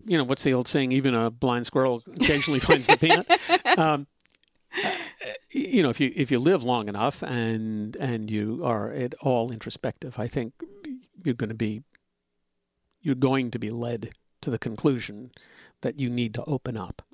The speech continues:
Speaker 2: Mm.
Speaker 1: that you need to fess up and, and speak what's in your heart, whatever that may be, and be a risk taker. And I think the equation for men really has to be one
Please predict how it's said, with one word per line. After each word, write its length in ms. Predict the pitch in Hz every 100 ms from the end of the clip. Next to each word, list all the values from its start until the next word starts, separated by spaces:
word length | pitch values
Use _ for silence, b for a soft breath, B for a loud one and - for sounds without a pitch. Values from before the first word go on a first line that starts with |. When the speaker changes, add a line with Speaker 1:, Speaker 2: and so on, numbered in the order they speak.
| -
Speaker 2:
Mm. 160 | 190 170 _
Speaker 1:
that 200 | - 151
you 100 | 127
need 240 | 123 123 110
to 100 | 123
fess 420 | - - 120 -
up 240 | 117 98 -
and, 300 | 107 107 151
and 380 | 160 117 113 110 - B B B B B _ _ -
speak 520 | - - - 113 -
what's 260 | 123 113 -
in 80 |
your 120 | 107 110
heart, 420 | - 165 87 - _ _ _
whatever 440 | 127 143 143 147 131
that 280 | 131 123
may 220 | 127 110 110
be, 360 | 143 135 113 -
and 480 | - 135 131 131 127
be 300 | 135 139 139 -
a 60 | 147
risk 420 | 127 160 - - - _
taker. 300 | - 104 - 82
And 160 | 123
I 80 | 113
think 220 | - 156
the 100 | 120
equation 480 | 113 - 156 185 131
for 160 | - 113
men 380 | 113 117 110 123
really 260 | 113 131
has 240 | 110 107 -
to 100 | 113
be 140 | 113
one 340 | 110 104 104